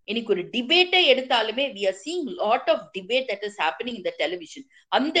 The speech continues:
டிபேட் பாத்தீங்கன்னா, அந்த ஒரு ந-, அந்த ஒரு, ஒரு மணி நேரத்துக்கு மட்டும்தான் அந்த டிபேட். After that, they are forgetting it. What is the outcome? All of them, four of them are sitting or five of them are sitting and shouting,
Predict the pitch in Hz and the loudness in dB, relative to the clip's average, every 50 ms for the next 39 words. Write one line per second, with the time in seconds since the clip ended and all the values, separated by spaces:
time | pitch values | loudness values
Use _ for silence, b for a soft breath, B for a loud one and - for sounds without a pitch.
0 | 269 196 180 254 254 254 349 381 370 359 - - 494 220 - - - 226 202 175 | 0 0 -4 -6 0 4 4 4 4 2 -2 0 0 0 0 0 -4 -6 -6 -4
1 | 165 165 214 - - - - _ - 277 330 339 320 277 285 330 370 370 392 330 | -2 0 0 0 -2 -8 -10 _ 0 2 4 4 4 4 4 2 2 2 0 0
2 | - 240 254 254 254 254 247 226 226 220 220 240 285 277 285 277 269 262 247 262 | 2 0 2 2 4 4 4 2 2 2 0 0 0 0 0 0 0 0 2 2
3 | 302 349 403 - - 294 - 226 240 269 - - 415 403 415 427 415 330 247 233 | 2 2 2 -2 -8 -12 -8 -2 0 0 0 0 -4 -2 0 0 0 2 2 0
4 | 208 190 233 247 247 208 165 - - _ _ _ _ - 277 349 - - 427 440 | 0 0 -4 -4 -2 -2 -4 -4 -6 _ _ _ _ 0 0 0 0 -4 -4 -4
5 | 453 427 440 392 415 403 403 359 359 359 359 427 427 - 381 277 - 233 - - | -4 -2 -2 -2 -4 -2 -4 -6 -4 -2 -2 -4 -2 -4 -6 -6 -6 -8 -12 -14
6 | _ _ _ _ _ _ _ _ _ _ - 262 320 - 403 403 - - - 311 | _ _ _ _ _ _ _ _ _ _ -4 -4 -2 0 -2 -2 -2 -4 -4 -2
7 | 277 180 - 277 262 - - 240 180 139 143 156 175 220 277 320 330 - 330 285 | 2 2 2 0 -2 -4 -4 -4 -2 0 0 2 4 4 4 4 2 0 -2 -4
8 | 277 277 240 156 156 165 170 170 175 214 240 285 294 294 - 269 262 - 294 285 | -4 -2 -2 0 0 0 0 -2 -2 -2 -2 -2 -4 -4 -6 -10 -10 -10 -6 -6
9 | 254 - - 175 165 165 170 180 180 185 233 254 294 285 277 - 233 - 285 285 | -6 -2 0 2 2 2 2 0 -2 -2 -2 -2 -2 -4 -4 -6 -10 -10 -8 -8
10 | 285 254 233 208 - - 170 190 233 233 - 285 294 | -6 -8 -8 -8 -4 -4 -2 -2 -4 -4 -4 -4 -4